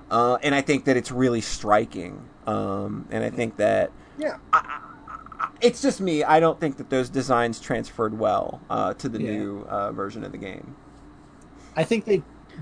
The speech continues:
Speaker 2: I played a lot of games that look like Xenoblade two. I
Speaker 3: Uh,
Speaker 2: haven't played a lot of games that look like Xenoblade one.
Speaker 1: Yeah.
Speaker 3: Yeah.
Speaker 2: And I was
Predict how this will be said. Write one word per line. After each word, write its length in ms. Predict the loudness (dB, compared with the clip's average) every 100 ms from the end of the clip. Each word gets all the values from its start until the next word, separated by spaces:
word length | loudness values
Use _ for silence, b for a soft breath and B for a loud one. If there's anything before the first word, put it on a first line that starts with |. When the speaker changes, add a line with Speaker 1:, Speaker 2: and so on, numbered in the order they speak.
| B
Speaker 2:
I 100 | 2
played 240 | 4 6 6
a 40 |
lot 200 | 8 8 6
of 80 | 0
games 240 | -4 0
that 160 | 0 0
look 180 | -4 0
like 140 | -2
Xenoblade 520 | -2 -4 -4 0 -2 -4
two. 180 | -6
I 100 | -4 0
Speaker 3:
Uh, 20 |
Speaker 2:
haven't 220 | 4 4 4
played 160 | 2
a 20 | 4
lot 140 | 2
of 60 | 2
games 140 | -6
that 60 | -8
look 160 | -10
like 80 | -12 -16
Xenoblade 360 | -16 -12 -10 -8
one. 240 | -8 -8
Speaker 1:
Yeah. 220 | -2 -2 -2
Speaker 3:
Yeah. 260 | -4 -4 -10 -20 -18 -8
Speaker 2:
And 280 | -2 0 0
I 140 | 2
was 120 | 2